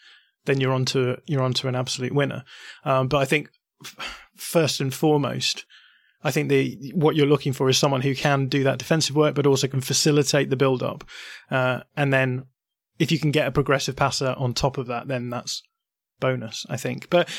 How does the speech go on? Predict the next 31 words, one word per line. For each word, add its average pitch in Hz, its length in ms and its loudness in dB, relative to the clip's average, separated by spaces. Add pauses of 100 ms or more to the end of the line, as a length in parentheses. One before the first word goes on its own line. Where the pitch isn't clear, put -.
again, 175 240 4
it 170 80 -4
depends 180 280 2
on 151 80 0
the 131 80 2
system, 135 360 0
right? 135 160 -2
And, 139 300 0 (300)
uh, 143 140 2
a 165 60 2
lot 156 180 4
of 156 80 -2
the 151 80 2
time, 139 440 0
most 151 240 2
managers 143 440 0
will 139 160 2
say 135 480 2 (400)
the 135 420 4
six - 420 0
plays 143 380 2
the 135 80 2
position 135 600 2 (640)
according 143 400 2
to 131 100 -2
the 127 100 0
skill 131 360 0
set 131 260 -4
that 135 120 -8
they 131 140 -2
have. 123 340 -6